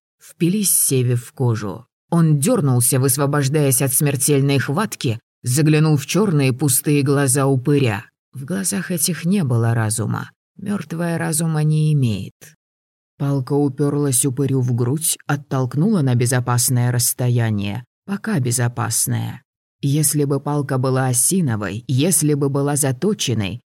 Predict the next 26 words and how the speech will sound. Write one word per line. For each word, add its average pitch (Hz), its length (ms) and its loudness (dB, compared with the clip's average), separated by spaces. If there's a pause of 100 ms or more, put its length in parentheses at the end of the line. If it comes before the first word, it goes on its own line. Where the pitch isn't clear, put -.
то 143 120 2
Севины 156 420 2
шансы 147 440 0
бы 143 120 -2
увеличились, 143 920 0 (100)
а 147 100 -4
так 240 220 -8
приходилось 131 640 0
надеяться 131 560 0
лишь 120 280 0
на 127 160 2
удачу. 120 680 -2 (420)
Упырь 139 380 0
оскалился, 131 760 0
обнажая 127 500 2
белые 127 400 2
бескровные 123 800 2
десны. 104 640 -2 (240)
Зубы 135 360 0
были 131 240 0
самые 127 520 0
обычные, 120 680 -2 (220)
но - 160 -10
Сева 165 280 -2
не 156 180 -2
сомневался. 151 1000 -2